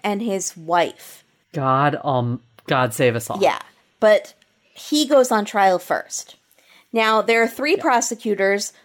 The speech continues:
Speaker 1: One of them is a lady who,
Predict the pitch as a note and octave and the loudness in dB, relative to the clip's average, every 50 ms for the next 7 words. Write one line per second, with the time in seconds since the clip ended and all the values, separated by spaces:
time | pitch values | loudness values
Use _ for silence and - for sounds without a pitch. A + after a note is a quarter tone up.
0 | _ _ - F#3+ G#3+ A3+ A#3+ D4 D4+ D4 F4 D#4+ D#4 D#4 D4+ C#4 - - _ _ | _ _ -6 -2 0 0 2 0 0 2 2 2 2 0 -2 -4 -8 -12 _ _
1 | - A#3 A3+ A3+ - A3+ G#3+ G#3 G3+ G3 G3 G3 G3 G3 G3 G3 G3 G#3 - - | 2 2 2 4 2 0 2 2 2 2 2 2 0 -2 -2 -2 -2 -4 -6 -10
2 | _ _ _ _ _ _ _ _ - - A3+ G#3 G#3+ G#3 G3+ G3+ G3+ G3+ G3+ G3+ | _ _ _ _ _ _ _ _ -8 -4 -2 -2 0 0 0 -2 -2 -2 0 2
3 | G#3 G#3+ A3 A#3 | 2 2 0 -2